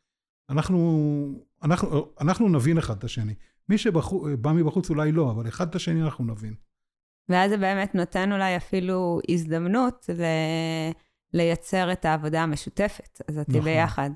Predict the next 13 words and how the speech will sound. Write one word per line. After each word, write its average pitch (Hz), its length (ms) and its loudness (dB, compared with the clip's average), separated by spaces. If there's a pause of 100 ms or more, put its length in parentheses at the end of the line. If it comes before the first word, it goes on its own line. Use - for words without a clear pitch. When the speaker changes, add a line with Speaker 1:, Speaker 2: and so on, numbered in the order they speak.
Speaker 2:
כי 139 240 -2
Speaker 1:
נכון. 127 300 2
Speaker 2:
אני 156 140 2
לא 170 80 2
צריכה 175 260 -2
להסביר 156 360 -2
הכל - 180 -6
מחדש, 196 720 0
וכל - 160 -4
מה 151 100 0
שקרה, 156 580 0 (720)
ואנחנו 175 440 0
מגיעים, 170 440 0